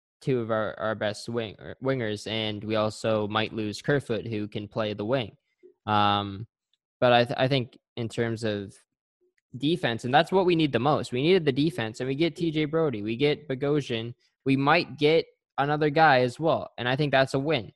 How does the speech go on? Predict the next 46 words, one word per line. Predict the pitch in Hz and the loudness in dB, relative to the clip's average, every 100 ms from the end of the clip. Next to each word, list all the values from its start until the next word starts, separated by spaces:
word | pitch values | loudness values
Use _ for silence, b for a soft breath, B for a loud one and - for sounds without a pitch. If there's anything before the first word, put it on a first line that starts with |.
| _ _ _ _ | _ _ _ _
I | 120 | -4
think | 117 139 135 | 0 -2 4
you | 135 | 2
have | 131 | 2
to | 139 | -2
kinda | 135 131 131 123 | -2 -2 0 -2
even | - 135 139 | 0 -2 -2
it | 135 | 2
out | 139 139 | 4 6
a | |
little | 113 110 104 | 2 -2 -4
bit. | 104 | -6
I | - 123 | -4 -4
think | 131 - | -4 0
keeping | 151 147 143 - _ - | 0 0 -6 -8 _ -2
Frederik | 135 127 - | -2 -2 -8
Andersen | 127 135 139 - 123 | -6 -2 -4 -4 -6
is | 113 117 | -2 0
also | 135 - 127 | 0 0 -2
a | |
big | 107 110 104 - | 0 -4 -6 -10
thing, | 104 101 | -10 -6
not | 110 127 _ | -2 -2 _
trading | - 120 113 | -4 -4 -4
him, | 117 110 110 110 | -4 -4 -6 -8
keeping | 135 135 117 107 | -6 -4 -4 -6
him. | 107 104 | -6 -4
I | 101 | -2
like | 107 123 131 | 2 0 0
him | 131 113 | -6 -6
in | 110 | -6
net. | 117 104 _ _ _ _ _ | -8 -10 _ _ _ _ _
Um, | 104 104 107 107 107 131 _ _ _ _ _ _ _ | -2 0 0 -2 -8 -14 _ _ _ _ _ _ _
and | 123 127 127 123 - _ _ _ _ - | -2 0 -2 -6 -12 _ _ _ _ -4
I | 131 | -4
think, | - 160 180 180 - - _ _ _ | 0 0 0 -4 -12 -20 _ _ _
I, | 156 170 | -2 0
I | 185 | 0
think | 254 | 4
our | 269 160 175 | 4 6 4
offense | 185 190 | 4 0
will | 160 | -2
be | 139 143 | 2 2
okay | 123 - 127 101 85 - | 2 0 -2 -2 -8 -8
without | 123 127 131 131 - | -2 4 4 4 2
the, | 127 | 0